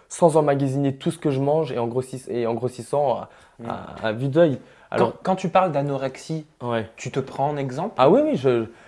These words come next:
Speaker 1: je l'avoue, j'ai, comme je t'ai dit, j'ai rien à cacher. Euh,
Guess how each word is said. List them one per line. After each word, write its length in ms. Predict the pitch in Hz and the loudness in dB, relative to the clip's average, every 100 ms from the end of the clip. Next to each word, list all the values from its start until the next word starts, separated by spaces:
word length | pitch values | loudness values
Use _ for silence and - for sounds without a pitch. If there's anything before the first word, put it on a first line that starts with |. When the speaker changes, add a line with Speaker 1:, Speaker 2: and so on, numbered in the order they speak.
| - | -12
Speaker 1:
je 160 | 117 | 2
l'avoue, 320 | 127 139 254 220 | 4 4 4 0
j'ai, 260 | 117 107 | 0 -2
comme 140 | 107 117 | -2 -6
je 80 | |
t'ai 80 | - | -4
dit, 100 | 202 | -4
j'ai 80 | 170 | -2
rien 140 | 113 113 | 0 0
à 60 | |
cacher. 360 | 110 117 151 147 - - - | 0 -2 -2 -4 -8 -16 -2
Euh, 600 | 110 107 107 104 104 104 | 0 2 4 4 4 0